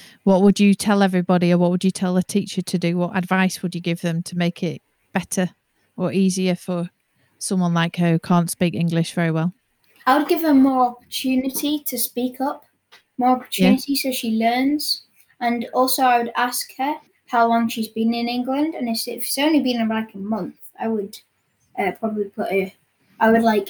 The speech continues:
Speaker 2: uh, tell the English teacher to, like, include her way more.
Speaker 1: Okay, that's your advice. Good advice there, Loic.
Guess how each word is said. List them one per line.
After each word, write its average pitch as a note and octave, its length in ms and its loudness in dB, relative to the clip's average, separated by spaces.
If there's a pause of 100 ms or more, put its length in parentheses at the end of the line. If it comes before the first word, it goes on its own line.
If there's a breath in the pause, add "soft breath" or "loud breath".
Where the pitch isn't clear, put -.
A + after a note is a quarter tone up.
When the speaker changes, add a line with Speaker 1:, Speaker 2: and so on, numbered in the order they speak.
(100)
Speaker 2:
uh, G#3 160 -6
tell A3+ 280 0
the G#3 260 0
English A3+ 400 2
teacher B3+ 460 0
to, B3+ 140 -4
like, A3 220 -2
include G#3 440 -2
her G3 80 -2
way F#3 240 -6
more. F#3 300 -10 (500)
Speaker 1:
Okay, E3+ 320 2
that's F3 260 -2
your F3 160 4
advice. E3+ 500 -2 (440)
Good F#3+ 160 6
advice F3+ 480 4
there, F3 180 2
Loic. E3+ 460 0